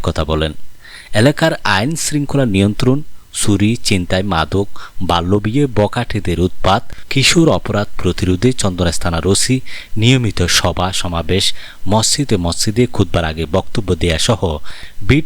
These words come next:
পুলিশিংয়ের সভা করে আসছেন। শুক্রবার হযরত শামসের আউলিয়া প্রকাশ শেম আউলিয়া জামে মসজিদে জুমার নামাজের খুতবার আগে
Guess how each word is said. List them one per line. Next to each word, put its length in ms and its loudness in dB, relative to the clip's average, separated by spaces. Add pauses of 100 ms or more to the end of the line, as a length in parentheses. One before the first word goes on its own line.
(120)
পুলিশিংয়ের 540 2
সভা 360 0
করে 280 -2
আসছেন। 400 -2 (520)
শুক্রবার 580 2
হযরত 460 0
শামসের 440 0
আউলিয়া 320 0
প্রকাশ 400 0
শেম 440 2
আউলিয়া 460 -2 (320)
জামে 280 0
মসজিদে 500 0
জুমার 420 0 (280)
নামাজের 460 0
খুতবার 440 0
আগে 380 -2